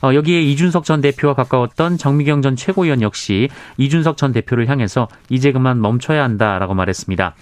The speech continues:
어, 이준석 전 대표가 임명한 최재형 국민의힘 혁신위원장도 이준석 전 대표의 탄원서를 두고 당내 갈등을 부추기는 면이 있어 문제다라면서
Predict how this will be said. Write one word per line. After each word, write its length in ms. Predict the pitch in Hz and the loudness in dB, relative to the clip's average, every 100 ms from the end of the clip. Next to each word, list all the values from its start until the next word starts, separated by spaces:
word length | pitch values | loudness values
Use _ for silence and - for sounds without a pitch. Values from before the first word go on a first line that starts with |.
| - - - - - - | -20 -20 -20 -20 -14 -2
어, 120 | 143 | 0
이준석 400 | 165 175 208 202 | 2 2 2 2
전 140 | - 165 | 0 0
대표가 320 | 165 175 170 | 0 0 0
임명한 400 | 156 160 160 151 | 2 2 0 -2
최재형 480 | - 233 226 202 160 | -4 0 0 0 0
국민의힘 400 | 139 143 147 143 | 0 2 0 0
혁신위원장도 1040 | 190 - 202 175 160 131 123 110 143 185 | -4 -4 0 0 0 0 0 0 2 2
이준석 500 | 143 139 151 156 156 | 0 0 0 0 -2
전 180 | - 135 | -2 -2
대표의 340 | 117 - 135 127 | -2 0 -2 -2
탄원서를 480 | - 185 170 139 110 | -2 -2 -2 -2 -2
두고 360 | 110 90 101 - - - - | -2 -2 -2 -6 -18 -20 -8
당내 320 | - 151 170 | -2 0 2
갈등을 360 | 165 151 151 147 | 0 0 0 0
부추기는 520 | - - 151 143 143 | -4 -4 0 2 2
면이 240 | 127 123 | 2 2
있어 200 | 120 139 | 0 -2
문제다라면서 880 | 110 110 113 120 120 104 95 92 120 | -2 0 0 0 0 0 -2 0 -2